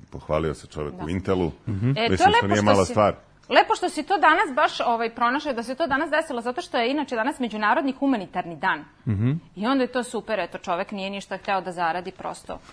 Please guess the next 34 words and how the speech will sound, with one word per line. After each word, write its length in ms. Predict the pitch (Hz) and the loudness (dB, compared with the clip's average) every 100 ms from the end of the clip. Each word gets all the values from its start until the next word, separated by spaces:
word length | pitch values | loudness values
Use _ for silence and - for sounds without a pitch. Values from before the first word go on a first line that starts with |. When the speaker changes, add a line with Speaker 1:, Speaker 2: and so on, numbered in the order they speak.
| - | -12
Speaker 2:
učinio 300 | 202 - 98 | -6 -2 2
Speaker 1:
Aha, 100 | 101 | 2
Speaker 2:
nam 120 | - | 2
Speaker 1:
da. 100 | 80 | -2
Speaker 2:
uslugu, 360 | 76 69 160 - | -2 -6 -12 -14
da 160 | 175 196 | -8 -6
prenosimo 540 | - 208 220 226 196 | -2 -2 -2 -6 -8
podatke 520 | 185 190 180 165 - 208 | -8 -4 -2 -2 -4 2
Speaker 3:
Pa 140 | 117 | 8
Speaker 2:
koje 100 | 156 | 10
Speaker 3:
jeste, 300 | 185 196 - | 10 8 6
Speaker 2:
hteo. 140 | 117 113 | 4 6
Speaker 3:
mislim, 380 | 117 120 139 | 6 6 6
U 80 | 165 | 6
S 100 | 156 | 8
B 100 | 127 | 8
je 100 | 151 | 8
onako 280 | 131 113 147 | 8 6 4
Speaker 1:
Ah. 140 | 135 | 4
Speaker 3:
stvar 300 | - 143 147 | 4 10 10
koja 220 | 139 127 127 | 10 8 8
se 160 | 127 | 6
dogodila 560 | 113 110 110 120 143 127 | 6 8 10 10 12 10
za 160 | 117 | 10
naših, 420 | 117 131 - 92 - 101 | 10 8 4 -2 2 4
e, 40 | 101 | 4
života. 600 | 104 107 113 110 143 127 | 6 6 6 8 6 6
Speaker 1:
Jeste. 300 | 104 95 - | 2 -2 8
Speaker 3:
Prvo 160 | 139 135 | 10 10
se 140 | 127 | 8
pojavio, 520 | 123 117 117 123 139 | 8 8 10 8 8
bio 200 | 120 123 | 8 10
je 100 | 127 | 10
onako 360 | 107 110 127 | 8 8 6